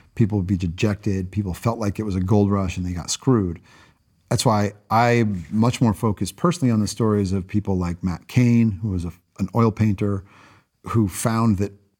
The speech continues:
digital was a better creative expression of what he had in his head than what he could achieve with, with oil paints. You know, someone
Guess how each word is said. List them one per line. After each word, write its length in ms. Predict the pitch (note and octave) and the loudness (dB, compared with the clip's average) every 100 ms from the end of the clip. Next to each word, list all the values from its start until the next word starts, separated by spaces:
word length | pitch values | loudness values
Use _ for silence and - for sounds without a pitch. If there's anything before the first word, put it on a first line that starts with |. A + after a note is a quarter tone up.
| - | -2
digital 400 | G#2+ A2+ A#2+ A2+ | 2 4 4 4
was 160 | G2+ F#2 | 2 0
a 60 | E2+ | -2
better 420 | - G#2+ G#2+ F#2 - | -2 0 0 -2 -6
creative 380 | - A2 A2 F#2+ | 0 2 2 0
expression 760 | - - F#2 - B2+ C3 - - | -6 -6 -4 -2 0 -2 -6 -8
of 100 | F#2+ | -4
what 160 | G#2 | -4
he 120 | - A#2 | -2 0
had 200 | A2+ G2+ | 0 2
in 80 | |
his 140 | G2 F2+ | 0 0
head 380 | G2 F#2 G#2 G#2 - _ - | -4 -4 -4 -8 -14 _ 0
than 160 | G2+ | 2
what 140 | G#2 G2+ | 2 -2
he 100 | G#2 | -4
could 160 | G#2+ | -2
achieve 520 | F2+ - G2 G2+ G#2 - | -4 -2 0 2 0 -4
with, 300 | G#2+ F2+ - - | -8 -8 -12 -12
with 200 | F#2+ G2+ | -10 -6
oil 160 | G2 | -4
paints. 380 | F#2 G2+ G2 - - - - _ | -2 0 -2 -8 -20 -20 -20 _
You 80 | - | 0
know, 100 | G2+ | 2
someone 600 | F#2 A#2+ A2 G#2 G2 G2 | 2 4 4 4 2 -2